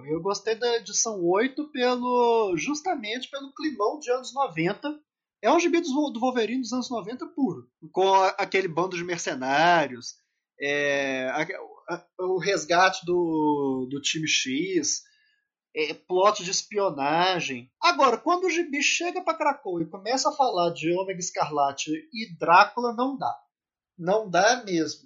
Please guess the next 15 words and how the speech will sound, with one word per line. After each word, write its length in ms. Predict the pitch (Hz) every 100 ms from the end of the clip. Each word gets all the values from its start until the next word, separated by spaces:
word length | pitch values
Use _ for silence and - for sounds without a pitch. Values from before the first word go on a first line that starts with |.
| -
Eu 120 | 185
gostei 640 | 202 233 - - 214 254 226
da 800 | 226 202 180 165 151 139 127 - -
reintrodução 920 | 226 262 262 240 208 - 190 190 190
do, 240 | 175 165
do 120 | 151 160
Maverick, 440 | 151 143 185 247
porque 160 | - 190
é 20 |
um 80 | 170
personagem 340 | 170 175 160
que 60 | 160
eu 60 |
gosto 240 | 151 156 -
bastante. 720 | 175 175 - 156 269 -